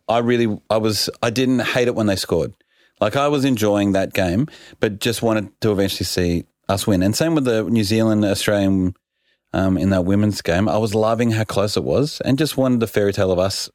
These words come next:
winning. So I, I completely get it. And while the, the New Zealand lady was up there taking, you know, doing her speech and she was saying how hard they've worked and stuff, I completely got it. I was there the whole time, um, you know, and, and supporting that whole thing.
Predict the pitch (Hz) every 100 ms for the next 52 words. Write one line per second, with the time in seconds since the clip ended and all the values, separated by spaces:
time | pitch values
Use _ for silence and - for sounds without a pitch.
0 | _ 92 80 - - - - - 135 135
1 | 160 - 147 147 170 151 131 117 117 107
2 | 131 143 135 123 123 113 120 120 120 123
3 | 123 120 110 101 110 104 107 - 104 -
4 | 98 - - 101 101 95 101 90 90 -
5 | 101 98 95 - 90 101 92 101 - 110
6 | 110 98 101 101 - 101 117 120 151 123
7 | 113 95 92 92 120 117 107 101 90 78
8 | - - - - - 92 90 90 - 101
9 | 95 - 98 95 98 - 92 98 98 90
10 | 92 82 90